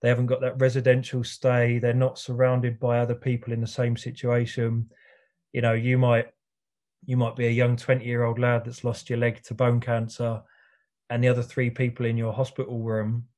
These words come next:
are in their eighties and they've had heart attacks and strokes and stuff. And so you feel like the worst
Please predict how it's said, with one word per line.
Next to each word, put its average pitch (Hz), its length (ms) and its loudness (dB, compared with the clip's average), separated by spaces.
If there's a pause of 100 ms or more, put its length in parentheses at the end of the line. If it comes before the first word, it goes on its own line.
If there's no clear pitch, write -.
(720)
are 120 200 0
in 120 100 0
their 120 220 2
eighties 120 480 0
and 113 120 -4
they've 117 240 -2
had 117 120 -4 (200)
heart 117 320 -4
attacks - 500 -8
and 107 120 -8
strokes 120 480 -4
and 113 100 -8
stuff. 120 360 -6
And 117 120 -4
so 120 400 2 (880)
you 123 220 2
feel 123 260 2
like 123 180 2
the 120 200 -2
worst 120 300 2